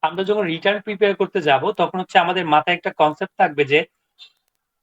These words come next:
এ, মানে কোন কোনটা অব্যাহতি, যাতে আমরা মাথায় রাখতে পারি। যদি আমাদের কাছে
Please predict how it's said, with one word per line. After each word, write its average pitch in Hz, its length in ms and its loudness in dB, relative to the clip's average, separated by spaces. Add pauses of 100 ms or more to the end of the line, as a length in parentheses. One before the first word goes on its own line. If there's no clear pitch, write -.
(260)
এ, 156 160 2
মানে 143 280 0
কোন 202 280 -2
কোনটা 202 440 0
অব্যাহতি, 160 680 2 (240)
যাতে 147 260 0
আমরা 160 160 2
মাথায় 170 340 4
রাখতে 139 260 -2
পারি। 127 240 -4
যদি 175 200 -4
আমাদের 175 320 -2
কাছে 185 360 -2